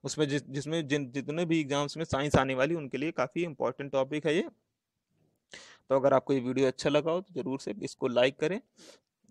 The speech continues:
ज़्यादा से ज़्यादा इसको शेयर करें। अगर आपको पसंद नहीं है तो ज़रूर से डिसलाइक कर सकते हैं। अगर आपको कुछ पूछना है तो कम-, कमेंट बॉक्स में कमेंट करके बता सकते हैं। हमारे चैनल को सब्सक्राइब करें और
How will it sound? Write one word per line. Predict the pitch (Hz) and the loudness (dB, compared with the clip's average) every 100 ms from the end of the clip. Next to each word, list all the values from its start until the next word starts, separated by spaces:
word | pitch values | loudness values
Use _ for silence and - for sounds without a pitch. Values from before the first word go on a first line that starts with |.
| - 131 | -8 2
ज़्यादा | 131 123 | 4 4
से | 135 127 | 2 4
ज़्यादा | 123 117 127 | 4 4 2
इसको | - 139 120 107 _ | 2 -2 -4 -4 _
शेयर | - 135 131 | -4 4 4
करें। | 139 170 165 | 4 2 2
अगर | 143 | 2
आपको | 135 - | 2 0
पसंद | - 151 147 | -8 -4 -2
नहीं | 143 | 2
है | 165 | 2
तो | 147 | 2
ज़रूर | 131 135 | 2 2
से | 135 | -2
डिसलाइक | 127 131 127 143 | -4 0 2 2
कर | 151 | 2
सकते | - - - | -2 -4 -2
हैं। | 165 | -2
अगर | 143 131 | 2 0
आपको | - 135 | 0 -2
कुछ | 147 - | -4 -2
पूछना | 143 - 143 | -6 -2 0
है | 151 135 | 0 0
तो | 123 | -2
कम-, | 131 131 120 - | -2 0 -4 -2
कमेंट | 127 131 | -2 0
बॉक्स | 123 127 - | 2 0 -2
में | 123 | -4
कमेंट | 131 135 120 | -4 -4 -4
करके | 123 | -4
बता | 117 117 127 | 0 4 4
सकते | 143 - 156 | 2 -6 -4
हैं। | 165 165 | -4 -2
हमारे | 131 135 | -2 -2
चैनल | - 127 | -4 -6
को | 120 | -6
सब्सक्राइब | - 123 - 143 143 | -8 -6 2 2 4
करें | 147 139 | 2 2
और | 127 | -2